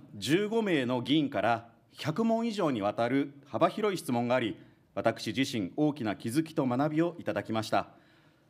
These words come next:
ラストバッターとして、これまでの質問となるべく被らないように、県政の発展に向け、私なりの質問をぶつけてみたいと思います。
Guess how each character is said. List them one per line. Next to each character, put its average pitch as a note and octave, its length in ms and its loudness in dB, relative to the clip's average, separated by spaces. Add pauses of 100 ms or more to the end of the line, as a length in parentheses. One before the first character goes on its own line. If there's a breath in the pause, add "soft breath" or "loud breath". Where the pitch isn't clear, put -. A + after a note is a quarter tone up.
(120 soft breath)
ラ A2 120 4
ス - 80 -6
ト A#2+ 80 0
バ B2+ 100 4
ッ B2+ 60 -12
タ A#2+ 100 0
ー A2+ 60 0
と A2+ 100 -4
し - 80 -6
て、 B2+ 380 -2
こ - 100 -6
れ C3+ 80 2
ま D3+ 140 2
で C#3 80 -2
の A2+ 100 -2
質 C#3+ 220 -4
問 C#3+ 220 0
と C#3+ 260 2 (160 loud breath)
な A#2+ 160 2
る A3+ 100 -2
べ A#3 140 -2
く A#3+ 340 -4
被 C#3 180 -2
ら D#3+ 120 2
な D#3 100 2
い C3+ 100 -2
よ E3 140 2
う D#3 60 2
に、 G2+ 260 -4 (140)
県 B2 140 0
政 A2 220 0
の F2 60 -4
発 A#2 160 -4
展 D#3 160 2
に D3+ 80 2
向 C#3+ 140 0
け、 D#3 340 -2
私 C#3+ 420 -2
な D3 120 2
り F3 80 -2
の E3 120 0
質 C#3 200 -4
問 B2 240 2
を D3 200 2 (200 loud breath)
ぶ G#2 80 -2
つ - 100 -14
け G#2 100 -2
て G2 120 -4
み F#2+ 100 -4
た F#2+ 140 -2
い E2+ 80 -6
と D#3+ 240 -2
思 F2+ 180 -6
い E2 60 -6
ま E2+ 80 -6
す。 - 160 -16